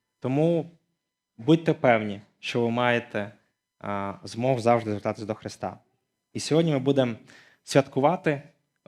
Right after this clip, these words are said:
цей особливий момент цього доступу до Христа абсолютно всім нам.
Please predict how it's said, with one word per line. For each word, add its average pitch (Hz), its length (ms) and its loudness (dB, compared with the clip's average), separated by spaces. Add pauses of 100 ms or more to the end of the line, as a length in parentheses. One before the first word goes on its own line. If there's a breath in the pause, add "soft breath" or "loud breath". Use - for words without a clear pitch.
(100)
цей 117 200 -2
особливий 127 380 -2
момент 123 320 -2
цього 110 220 -2
доступу 120 460 -2
до 107 120 -2
Христа 107 300 -8
абсолютно 113 500 -2
всім 107 300 -6
нам. 165 220 -6